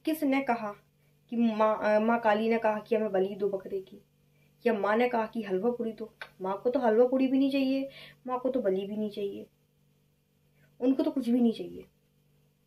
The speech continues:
ठीक है। अब एक, एक ही चीज़ लेके बैठ जाऊंगी तो लो-, दूसरों के प्रश्न में ले नहीं पाऊंगी।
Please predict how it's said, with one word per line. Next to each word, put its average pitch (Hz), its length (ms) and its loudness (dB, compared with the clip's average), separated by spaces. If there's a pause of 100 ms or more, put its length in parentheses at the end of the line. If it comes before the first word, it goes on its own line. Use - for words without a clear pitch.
(160)
ठीक 262 140 -10
है। 370 60 -6 (460)
अब - 140 -16 (500)
एक, 233 160 -6 (160)
एक 254 240 -8
ही 302 140 8
चीज़ 277 300 0
लेके 254 240 6
बैठ 220 220 2
जाऊंगी 226 260 2
तो 277 80 2
लो-, 220 220 2
दूसरों 240 360 -2
के 262 100 0
प्रश्न 247 320 0
में 247 120 4
ले 226 120 2
नहीं 226 100 2
पाऊंगी। 196 400 -6